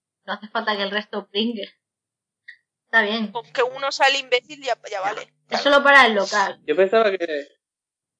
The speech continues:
Speaker 3: Yo pensaba que no le iban a poner, ¿eh?
Speaker 1: No, yo también. No sé, como tampoco hay tantos juegos que lo utilicen en, en tres D S,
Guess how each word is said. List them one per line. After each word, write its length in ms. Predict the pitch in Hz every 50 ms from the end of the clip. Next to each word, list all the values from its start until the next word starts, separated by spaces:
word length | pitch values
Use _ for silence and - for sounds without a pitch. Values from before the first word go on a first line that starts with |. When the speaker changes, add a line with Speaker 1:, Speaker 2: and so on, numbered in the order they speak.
| _ _
Speaker 3:
Yo 120 | - 165 165
pensaba 240 | 180 180 220 226
que 80 | 214 214
no 80 | 196 185
le 120 | 180 180
iban 180 | 175 175 165 160
a 80 | 147
poner, 300 | 143 143 147 175 175 147
¿eh? 280 | 139 151 185 208 220 _ _ _ _ _ _ _ _ _ _
Speaker 1:
No, 260 | - 240 254 302 320
yo 120 | 302 277 269
también. 840 | 285 302 302 277 240 226 247 285 320 311 262 226 220 220 214 202 _ _ _ _
No 140 | - 220 233
sé, 220 | - - 269 254 247
como 160 | 240 226 214
tampoco 320 | 214 208 214 214 214 240
hay 40 | 247
tantos 240 | 269 277 277 277 285
juegos 220 | - 277 262 254 -
que 120 | 262 247
lo 80 | 247 240
utilicen 380 | 240 233 233 233 - 240 226 226
en, 280 | 220 220 214 214 208 _
en 200 | 233 233 226 214
tres 220 | - 220 214 208
D 160 | 214 214 208 208
S, 340 | 208 - - 277 302 -